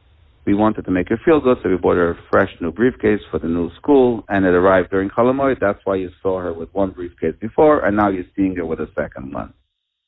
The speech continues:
Uh, she's bring, then they said, "She brings expensive nash to school." And I said, "What's expensive nash?" They said, "Oh, sour belts. We be-, don't believe in these kind of things." I said, "Okay, so we'll talk to her about it. She won't bring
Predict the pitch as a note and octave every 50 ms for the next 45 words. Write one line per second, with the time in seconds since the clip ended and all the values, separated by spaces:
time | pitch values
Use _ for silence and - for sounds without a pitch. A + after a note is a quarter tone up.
0 | _ _ _ - - - _ _ _ _ _ _ _ _ _ _ _ _ - _
1 | _ _ _ _ _ - - F2+ F2+ F2+ F2+ F2 F2 E2+ E2+ E2+ E2 E2 E2 D#2+
2 | D#2 D#2+ - _ _ _ _ _ _ _ _ _ _ _ _ - - - G#2+ F#2
3 | F#2 A2 G2 - - G#2 G2 F#2+ F#2 F2+ F2+ F2 E2 - F2 E2+ D#2+ - _ -
4 | - A2 G2 F#2+ A#2 A#2+ A#2+ A#2 G2+ F#2+ - - - - G2+ G2 G2 F#2+ - E2+
5 | D#2+ E2 D#2+ D#2 E2 D#2+ - - - D#2+ C#2+ - - - D2 C#2+ C2+ A#1 G#1+ -
6 | _ _ _ - - E2 D#2+ D#2+ D2+ - F2 D#2+ E2 - F2 F#2+ - - G2 -
7 | - - G2 F#2+ F#2+ F2+ - F2 E2 F2 F#2+ G#2+ A2+ F#2+ D#2 D2 - - - -
8 | D#2 E2 F2+ E2 D2+ - D2+ F#2 C3 A#2 - - - A2+ A#2 G#2 F#2 F2+ - E2
9 | E2 E2 - _ - - A#2 C3+ C3 C3 A2+ G2 F2 A#2+ A#2 A2+ A2+ G#2+ G#2 G2
10 | G2 G2+ G2 F#2+ F2 F2 F2+ F2+ F2 - - E2+ E2 D#2+ D#2 - D2+ D2 D#2+ F#2+
11 | A#2 - C#3+ C#3 D#3 - - - - F#2 F#2+ - - D4+ _ _ - B2+ B2 B2
12 | B2+ C3+ C3+ C3+ - D3 D3+ - - C#3 C3+ B2+ B2 A#2+ A#2+ A#2 A#2 A2+ - _
13 | _ _ _ _ _ _ - _ _ _ _ _ _ - - G#2+ G2+ A#2 A#2+ A2
14 | G2 F2+ F#2 F2+ F2 -